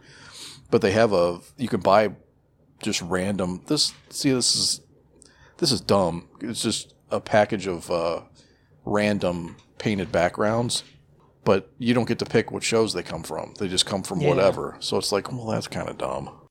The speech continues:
Speaker 2: Yeah, you, if you get, like, a fucking He-Man, you would want a He-Man background, not fucking Speed Buggy.
Speaker 1: Right.
Speaker 2: Have you found your Cartoon Maroons list?
Speaker 1: I did.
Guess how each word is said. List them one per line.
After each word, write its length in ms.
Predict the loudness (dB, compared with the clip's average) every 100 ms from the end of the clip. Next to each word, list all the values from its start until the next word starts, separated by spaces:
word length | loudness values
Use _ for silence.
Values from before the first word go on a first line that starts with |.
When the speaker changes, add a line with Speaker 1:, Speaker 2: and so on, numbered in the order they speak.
| _ _ _ _
Speaker 2:
Yeah, 300 | -4 0 0
you, 200 | -2 -8 -14 _ _ _
if 180 | -12 -6
you 80 | -2
get, 220 | 0 0
like, 220 | 0 -2
a 40 | -2
fucking 600 | -4 -4 -4 -4 -8 -10
He-Man, 640 | -8 -4 0 0 0 -2
you 100 | -4
would 140 | -6 -4
want 180 | -4
a 40 | -4
He-Man 440 | -4 -2 -2 -4
background, 480 | -4 -6 -6 -10 -6
not 160 | -8 -8 _
fucking 480 | -12 -10 -10 -10 -14 _ _ _ _
Speed 360 | -8 -2 0
Buggy. 480 | 0 -4 -6 -10 -12 _ _ _ _ -6
Speaker 1:
Right. 260 | -2 -2 -6 _ _ _ _ -18 -6
Speaker 2:
Have 180 | 0 2
you 120 | 2
found 420 | 0 0 0 -2 -6
your 340 | -6 -8 -10 -14 -20 -20 -20 _ _
Cartoon 600 | -2 0 0 -4 -2 -2
Maroons 560 | 0 2 4 4 0 0
list? 460 | 2 2 -2 -8 -6 -2
Speaker 1:
I 60 |
did. 300 | 2 4 2